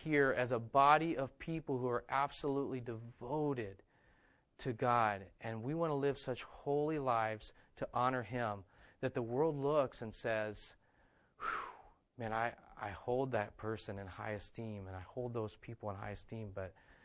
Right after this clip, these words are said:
part of me wants what they have. I'm just not ready to give up what they've given up, and I'm not ready to say that God's worth all that to me." Is that what people are saying about the church?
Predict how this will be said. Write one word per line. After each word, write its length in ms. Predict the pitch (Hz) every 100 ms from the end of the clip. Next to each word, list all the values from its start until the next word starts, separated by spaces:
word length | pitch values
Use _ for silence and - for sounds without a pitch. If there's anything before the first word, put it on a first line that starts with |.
| - _ _ _ _ _ _ _ _ _
part 200 | - 147
of 80 | 170
me 80 | 143
wants 400 | 120 127 147 -
what 140 | 160
they 140 | 175
have. 380 | 151 175 170 175 135
I'm 180 | 123 143
just 180 | 135 135
not 200 | 123 117 107
ready 380 | 110 117 117 113
to 80 | -
give 440 | 107 107 117 101 107
up 280 | 110 92 -
what 180 | 104 -
they've 220 | 107 104
given 280 | - 98 95
up, 260 | 104 101 - _ _ _ _ _ _ _ _
and 100 | 104
I'm 120 | 107
not 180 | 113 101
ready 160 | 107 101
to 80 |
say 200 | 92 104
that 140 | 95 95
God's 240 | 101 95
worth 320 | 104 104 110
all 140 | 101 90
that 220 | 90 90
to 100 | -
me." 260 | 92 90 92 - - _ _ _ _
Is 120 | - 107
that 160 | 139
what 120 | 135
people 300 | 135 143 127
are 60 | 110
saying 320 | - 117 113
about 240 | 107 104 -
the 80 |
church? 520 | 101 - 123 110 98